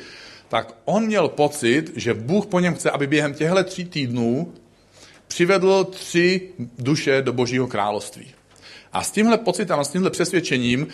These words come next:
tam nejenom přijel, ale šel navštívit, podíval se na seznam, prostě nejbližší člověk z církve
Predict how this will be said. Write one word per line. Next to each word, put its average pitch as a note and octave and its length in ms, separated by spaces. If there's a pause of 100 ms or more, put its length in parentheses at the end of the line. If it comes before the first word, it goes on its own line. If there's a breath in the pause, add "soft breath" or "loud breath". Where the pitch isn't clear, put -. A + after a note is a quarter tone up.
(240 loud breath)
tam C3 180
nejenom D#3 340
přijel, C3+ 600 (380 loud breath)
ale C3 260
šel F3 280
navštívit, D#3 760
podíval C3+ 260
se A#2+ 140
na C#3+ 100
seznam, D#3+ 520
prostě - 280
nejbližší D#3 840
člověk B2+ 560
z - 100
církve B2+ 640